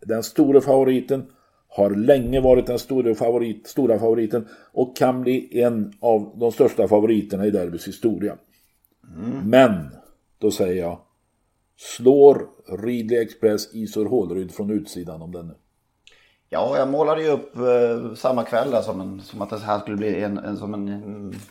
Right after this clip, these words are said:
Speaker 2: mm, Gilboko Maharaja holmgång.
Speaker 1: Ja, och
Speaker 2: Eh.
Speaker 1: att Isor Håleryd blir krossad.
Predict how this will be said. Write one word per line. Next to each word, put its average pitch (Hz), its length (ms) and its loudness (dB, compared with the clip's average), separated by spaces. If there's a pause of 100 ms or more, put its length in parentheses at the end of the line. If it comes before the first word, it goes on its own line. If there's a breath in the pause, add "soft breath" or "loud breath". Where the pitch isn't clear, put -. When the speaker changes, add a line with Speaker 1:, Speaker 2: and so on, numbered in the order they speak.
Speaker 2:
mm, 92 160 -10 (460)
Gilboko 120 840 -2
Maharaja 107 1080 0 (400)
holmgång. 113 560 0 (840 soft breath)
Speaker 1:
Ja, 101 360 -8 (140)
och 104 160 -10 (120)
Speaker 2:
Eh. 101 80 -2
Speaker 1:
att 82 220 -8 (420)
Isor 110 340 -4
Håleryd 104 420 0
blir 98 300 -6
krossad. - 720 -2